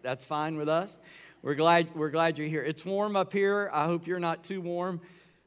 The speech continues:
I'm, I'm kinda warm-natured, so I always feel a little hot, so I don't wanna make it too cold on you. But, um, today, of course, it's,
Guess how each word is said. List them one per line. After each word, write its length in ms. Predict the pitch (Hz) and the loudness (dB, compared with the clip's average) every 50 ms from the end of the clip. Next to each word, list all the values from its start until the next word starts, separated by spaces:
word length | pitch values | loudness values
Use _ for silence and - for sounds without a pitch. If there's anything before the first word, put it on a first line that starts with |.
| - | -2
I'm, 260 | - 131 170 190 185 - | 2 2 2 2 2 2
I'm 160 | - 185 180 | 2 2 2
kinda 300 | 180 202 202 202 180 170 | 2 0 0 2 2 0
warm-natured, 720 | 165 175 196 190 180 175 185 190 185 170 - - 143 123 - | 0 2 2 2 2 4 4 4 4 2 0 -4 -8 -8 -6
so 160 | - 151 147 | -4 0 2
I 120 | 147 160 | 4 4
always 320 | 170 170 170 175 165 151 - | 6 4 4 4 2 -2 -4
feel 240 | - 170 165 156 151 | -4 -4 -2 0 0
a 20 | |
little 260 | 151 147 143 139 131 | 0 0 -2 -2 -4
hot, 380 | 127 127 143 139 135 135 - - | -2 0 0 0 0 -2 -4 -6
so 100 | - 143 | -8 -4
I 60 | 143 | -4
don't 120 | 151 147 | -2 -2
wanna 140 | 147 143 143 | -4 -4 -4
make 120 | 147 143 123 | -6 -6 -8
it 80 | - | -8
too 120 | - - 135 | -10 -12 -10
cold 340 | - 156 147 139 139 135 | -8 -6 -6 -4 -4 -6
on 80 | 123 123 | -6 -8
you. 80 | 123 117 - _ _ _ _ _ _ - - _ _ _ _ _ _ _ _ _ _ _ _ _ _ _ _ _ _ _ _ _ _ _ _ _ - _ _ _ _ _ _ _ _ - - | -12 -16 -20 _ _ _ _ _ _ -20 -20 _ _ _ _ _ _ _ _ _ _ _ _ _ _ _ _ _ _ _ _ _ _ _ _ _ -20 _ _ _ _ _ _ _ _ -4 2
But, 280 | 196 202 214 208 202 | 4 6 6 6 6
um, 200 | 208 202 202 196 | 4 4 4 4
today, 420 | 156 196 214 208 254 269 240 208 202 | 2 2 4 4 6 6 6 4 4
of 100 | 196 - | 2 0
course, 320 | - 220 233 214 190 - | 2 4 4 4 4 2
it's, 320 | 190 180 170 - - - | -2 -2 -2 -4 -8 -10